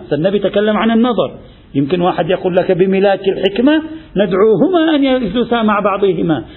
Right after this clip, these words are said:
ويتفاهما ويتكلما في أمور الدنيا، بحيث يفهم أحدهما الآخر، فيعرف هل تأتي هذه الزوجة على مزاجه أو لا تأتي،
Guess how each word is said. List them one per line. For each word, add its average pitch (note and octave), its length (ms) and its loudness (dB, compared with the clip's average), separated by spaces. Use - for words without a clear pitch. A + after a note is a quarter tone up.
ويتفاهما F#3+ 840 2
ويتكلما G3+ 720 2
في G3+ 140 -2
أمور G#3 280 0
الدنيا، F#3+ 500 0
بحيث A3+ 320 2
يفهم G3+ 300 0
أحدهما G3 600 0
الآخر، G#3 500 -2
فيعرف G3+ 420 0
هل A#3 140 0
تأتي G3+ 280 0
هذه G3+ 200 0
الزوجة F#3 320 0
على F#3 200 0
مزاجه F3+ 480 0
أو F3 60 0
لا D#3+ 100 -2
تأتي، - 280 -12